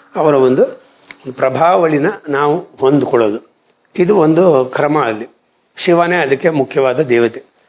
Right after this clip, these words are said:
ಶಿವ ಪಾರ್ವತಿಗೆ ಹೇಳ್ಕೊಟ್ಟಂಥ ವಿದ್ಯೆನೇ ತಂತ್ರವಿದ್ಯೆ ಅಂತ ಬಂದ್ಬಿಡುತ್ತೆ ಮುಂದೆ. So ಯಾವುದೇ ತಂತ್ರವಿದ್ಯೆಗೆ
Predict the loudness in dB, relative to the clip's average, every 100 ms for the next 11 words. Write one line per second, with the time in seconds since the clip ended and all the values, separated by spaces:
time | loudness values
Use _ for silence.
0 | -8 -2 0 0 0 0 0 0 0 0
1 | 0 -2 -2 -2 0 0 0 0 0 0
2 | -2 -2 0 0 0 2 -2 -2 -2 0
3 | 0 0 0 0 2 0 -6 _ _ _
4 | -4 -2 0 2 2 2 0 2 2 2
5 | 2 0 -2 -6